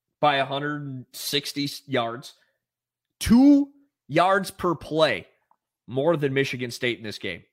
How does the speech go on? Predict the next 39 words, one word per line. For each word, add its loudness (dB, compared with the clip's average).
Michigan, -2
eight 0
and -10
a 0
half -2
yards -2
per -8
play. -4
Michigan -10
State, -8
six -8
and -8
a -6
half -8
yards -4
per -12
play. -14
Cade -2
McNamara, -4
fantastic. -4
We -6
mentioned -8
it. -4
If -8
Andrell -2
Anthony -6
keeps -6
getting -4
better, -4
at -8
the -6
end -2
of -2
the -4
day, 0
I 0
think -10
there's -6
a, -4